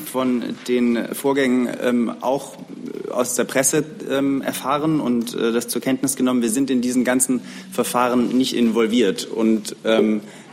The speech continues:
insofern würde ich das auch an der Stelle nicht weiter kommentieren wollen. Da müssen Sie sich an die entsprechenden Behörden in den U S A wenden.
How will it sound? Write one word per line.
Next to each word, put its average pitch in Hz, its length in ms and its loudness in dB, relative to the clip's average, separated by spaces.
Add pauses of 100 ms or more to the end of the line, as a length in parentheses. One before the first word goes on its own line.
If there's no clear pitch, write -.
insofern 110 680 2
würde 110 120 0
ich 107 80 -2
das 110 160 0
auch - 240 -2
an 110 120 -2
der 104 140 0
Stelle 104 240 0
nicht 98 180 -2
weiter 101 220 0
kommentieren 101 560 -2
wollen. 98 160 -2
Da 98 60 0
müssen 104 260 0
Sie 101 80 -4
sich 101 220 -4
an 101 200 4 (240)
die 101 60 -8
entsprechenden 98 480 -6
Behörden 92 400 0
in 85 140 0
den 82 80 -2
U 87 40 2
S 85 120 -2
A 85 200 -6
wenden. - 320 -4